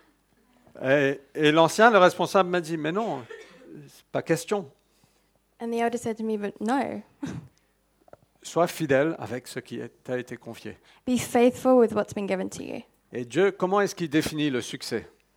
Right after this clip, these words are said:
Speaker 2: And how does God define success?
Speaker 1: C'est une question qu'on doit se poser parfois.
Speaker 2: It's a question we need to ask ourselves sometimes.
Speaker 1: Est-ce que le succès, c'est cent personnes, mille personnes, quarante mille personnes ?
Speaker 2: Is success t-,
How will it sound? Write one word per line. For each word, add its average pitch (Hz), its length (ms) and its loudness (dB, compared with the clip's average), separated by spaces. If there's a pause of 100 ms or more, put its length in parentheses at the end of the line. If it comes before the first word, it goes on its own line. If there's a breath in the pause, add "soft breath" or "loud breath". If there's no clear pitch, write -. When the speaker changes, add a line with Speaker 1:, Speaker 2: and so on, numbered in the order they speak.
(140)
Speaker 2:
And 226 160 -8
how 247 100 2
does 247 180 -2
God 226 160 4
define 208 340 -2
success? - 580 -12 (760)
Speaker 1:
C'est - 240 -10
une 139 100 -10
question 170 400 -2
qu'on 151 140 -8
doit 147 160 -2
se 143 140 -8
poser 147 320 -4
parfois. 101 360 -10 (420)
Speaker 2:
It's 226 100 -20
a 214 40 -16
question 208 420 -8
we 208 80 -4
need 202 120 -8
to - 120 -8
ask 196 220 -6
ourselves - 320 -12
sometimes. - 400 -14
Speaker 1:
Est-ce 147 160 -10
que - 80 -2
le 160 160 0
succès, 170 440 -6
c'est 139 180 -8
cent 156 240 -6
personnes, 160 420 -2
mille 156 200 0
personnes, 151 520 -4
quarante 156 320 -2
mille 151 140 -8
personnes ? 147 420 -6 (420 loud breath)
Speaker 2:
Is 226 140 0
success 240 560 -2
t-, - 80 -10